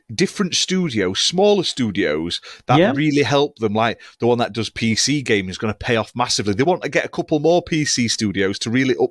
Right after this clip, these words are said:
Speaker 1: that,
Speaker 2: Yeah.
Speaker 1: ramp up that sort of side. They wanna do some more mobile, maybe some more support studios, 'cause clearly, like, Last of Us Two and that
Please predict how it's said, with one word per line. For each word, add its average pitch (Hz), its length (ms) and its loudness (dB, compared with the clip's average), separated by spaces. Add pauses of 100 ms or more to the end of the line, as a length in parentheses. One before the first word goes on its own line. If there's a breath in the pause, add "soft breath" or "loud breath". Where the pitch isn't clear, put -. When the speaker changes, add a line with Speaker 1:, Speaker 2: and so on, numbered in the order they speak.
Speaker 1:
that, 123 180 0 (580 soft breath)
Speaker 2:
Yeah. 120 80 2
Speaker 1:
ramp 127 220 -2
up 131 140 2
that 113 220 2
sort 123 220 0
of 104 80 0
side. 135 460 2 (400 loud breath)
They 123 80 2
wanna 131 180 4
do 123 220 0
some 113 180 0
more 101 200 2
mobile, 131 920 2 (460 loud breath)
maybe 151 340 2
some 156 200 0
more 151 180 4
support 160 420 2
studios, 117 240 -8
'cause - 180 -2
clearly, 127 680 2 (380 soft breath)
like, 131 260 2
Last 139 360 0
of 110 100 -2
Us 110 280 4
Two 107 360 2
and 95 120 0
that 104 200 2